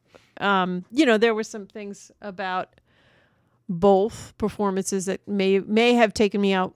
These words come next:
for a second or two, which is kinda why in the beginning I said, "We'll see over time how this does," right? 'Cause even with Rosemary's Babies, and Rosemary's Babies is, like, in my top five horror movies. Um,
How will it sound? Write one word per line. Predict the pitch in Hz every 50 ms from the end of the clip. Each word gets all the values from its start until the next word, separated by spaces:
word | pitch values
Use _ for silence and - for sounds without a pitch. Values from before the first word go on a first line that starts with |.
| - -
for | - 202 190 185 175 175 175
a | -
second | 185 - - 202 180 - 208 196
or | 180 175
two, | - - 175 170
which | 175 185 180 -
is | 180 175
kinda | - - 196 180 180 180
why | 180 175
in | 175 175
the | 175
beginning | 175 185 170 196 196 190 185 180
I | 175 170
said, | - - 190 180 175 175 190 -
"We'll | - 190 185
see | 175 - - - 220 214 208 196
over | 175 190 180 190 185
time | - - 214 208 208 202 190 175
how | 185 185 180
this | 175 185 180 - -
does," | - 208 - - - - - -
right? | - 180 185 - - - - - - - -
'Cause | - 311 262
even | 349 370 359 320
with | 262 226 247
Rosemary's | 262 247 226 - 220 214 196 190 175
Babies, | - 220 208 196 180 190 175 180
and | 190 202
Rosemary's | 202 214 214 202 - 226 208 202
Babies | - 202 196 190 196 185 175 175
is, | 185
like, | - 185 180 - - -
in | 233 220 208
my | 202 185 180
top | - 190 - -
five | - - 165 160 143 - - - - - _ _ _ _ _ _ _ _ _ _ _ _ _ _
horror | - 208 190 185
movies. | 190 - - - - - - - - _ _ _ _ _ _ _ _ _ _ _ -
Um, | 196 180 180 175 175 175 170 170 170